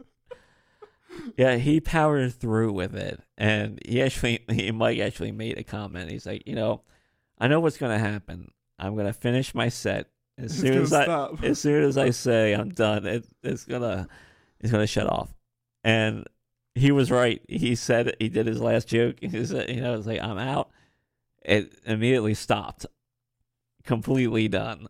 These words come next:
Speaker 1: <laughs> He completely called it.
Speaker 2: There's, it's always weird how annoying stuff will stop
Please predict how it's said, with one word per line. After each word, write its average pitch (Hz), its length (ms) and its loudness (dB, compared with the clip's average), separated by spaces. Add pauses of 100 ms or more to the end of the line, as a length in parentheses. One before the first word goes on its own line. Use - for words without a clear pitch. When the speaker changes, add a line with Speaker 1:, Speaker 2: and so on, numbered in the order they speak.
(120)
Speaker 1:
<laughs> - 140 -20
He 135 240 0
completely 127 600 0
called 110 340 -2
it. - 180 -10 (580)
Speaker 2:
There's, 180 600 -4 (960)
it's 170 180 -6 (100)
always 220 420 0
weird 147 400 0
how 131 500 -2 (220)
annoying 151 540 0
stuff 147 600 -4
will 139 300 -6
stop 151 520 -2